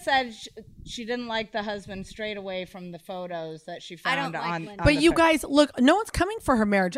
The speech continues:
Speaker 3: I, and see, that's where she turns things on everyone. She came for mine. So it's like, I didn't talk about your marriage. I didn't talk about your business.
Speaker 1: I talk
Speaker 2: Yeah.
Speaker 1: about Tamara's marriage all the time.
Speaker 2: Yeah.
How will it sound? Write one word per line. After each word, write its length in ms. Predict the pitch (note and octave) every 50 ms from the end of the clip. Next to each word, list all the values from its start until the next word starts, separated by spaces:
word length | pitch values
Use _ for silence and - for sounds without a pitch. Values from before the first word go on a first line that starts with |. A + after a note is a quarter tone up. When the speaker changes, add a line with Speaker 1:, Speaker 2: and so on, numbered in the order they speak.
| - -
Speaker 3:
I, 120 | C4 C#4 B3+ - -
and 180 | C4 B3+ B3+ -
see, 100 | - D4+
that's 220 | B3 C4 D4+ -
where 80 | D#4+ D#4+
she 140 | C4 - C4+
turns 320 | - - D4 D#4+ E4+ -
things 220 | - C#4 B3 - B3
on 100 | G#3+ G3
everyone. 260 | F#3+ F#3 G3 F#3 G3
She 220 | - - - C4+
came 200 | - C#4+ D4 C#4+ C#4+
for 120 | - C#4
mine. 360 | B3+ C#4 D#4+ E4+ B3 F#3+ F3
So 120 | - - B3+
it's 120 | B3 -
like, 120 | C4+ B3 - - - - - -
I 120 | A#3+ C#4
didn't 160 | E4+ F#4 D4+
talk 200 | - D4 C#4+ - -
about 180 | C#4 B3+ A#3+
your 140 | A3 C4 D#4
marriage. 220 | D#4+ C#4+ D4 C#4+ - - - _ -
I 100 | A#3 B3+
didn't 160 | D4 E4 D#4
talk 200 | - C#4 C#4+ C#4
about 220 | D4+ C4+ C#4 B3 A3
your 160 | G#3 C4 D4
business. 500 | C4+ D4 C4 A3 D4+ D4 D#4+ D#4 - - _ _ _ _ _ _ _ _ -
Speaker 1:
I 120 | F#3+ A3+ B3+
talk 180 | - D#4 D4+ C#4
Speaker 2:
Yeah. 60 | C#4
Speaker 1:
about 180 | C#4 A#3+ G#3
Tamara's 420 | - - A#3 A3 A3+ A3 G#3 F#3 -
marriage 300 | G3 F#3 F3 E3 D#3+ F3
all 240 | B2+ E3 F3 F3 E3+
the 120 | E3+ E3+
time. 340 | - - F3+ E3+ D#3+ C#3 C3+
Speaker 2:
Yeah. 80 | F4